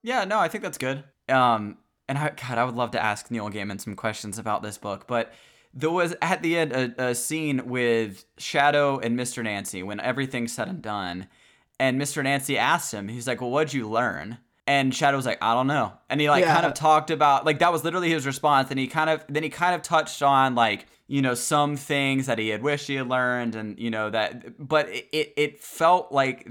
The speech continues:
Speaker 1: that for me, where I, th-, there was obviously a lot in this book. It was a hefty book. Um, but I don't know really what I took away from it.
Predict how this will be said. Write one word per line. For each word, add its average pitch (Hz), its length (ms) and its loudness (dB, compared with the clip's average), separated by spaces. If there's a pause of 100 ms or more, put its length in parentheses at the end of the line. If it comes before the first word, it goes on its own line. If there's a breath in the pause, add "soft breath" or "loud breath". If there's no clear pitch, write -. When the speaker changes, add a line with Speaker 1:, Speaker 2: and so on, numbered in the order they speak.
Speaker 1:
that 120 360 2
for 120 240 -4
me, 110 500 -4
where 117 580 0 (480 loud breath)
I, 113 540 2 (720)
th-, 143 200 -2
there 151 180 2
was 160 240 2
obviously 143 480 2
a 117 80 2
lot 107 560 0 (100)
in 135 140 0
this 143 160 -4
book. 143 220 -4
It - 20 -4
was 107 120 -6
a 107 80 -6
hefty 120 420 -4
book. 113 420 -6 (720 soft breath)
Um, 107 400 0 (100)
but 131 200 -2
I 127 100 2
don't 147 580 -4
know 120 840 0 (240)
really 120 720 -2 (120)
what 120 520 0
I 110 500 2 (240)
took 139 280 -8
away 110 300 0
from 170 320 -6
it. 208 260 -12